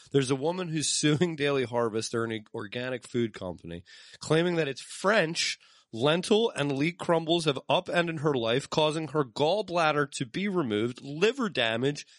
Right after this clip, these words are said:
and all sorts of other problems, all from eating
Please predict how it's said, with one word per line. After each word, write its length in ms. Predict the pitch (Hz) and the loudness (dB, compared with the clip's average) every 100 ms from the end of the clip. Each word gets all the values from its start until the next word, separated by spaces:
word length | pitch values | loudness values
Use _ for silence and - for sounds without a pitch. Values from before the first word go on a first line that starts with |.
| _ _ | _ _
and 160 | 131 131 - | -4 -4 0
all 280 | 143 175 | 0 0
sorts 520 | 175 - 151 147 - - _ _ - | -4 -10 -8 -8 -8 -16 _ _ -6
of 180 | 135 139 | -4 -2
other 220 | 131 127 | -2 -4
problems, 540 | - 123 117 120 120 - | -4 -4 -4 -8 -12 -2
all 260 | 127 147 165 | 2 4 4
from 260 | - 165 160 | 2 0 2
eating 500 | 139 139 135 135 | 2 4 2 0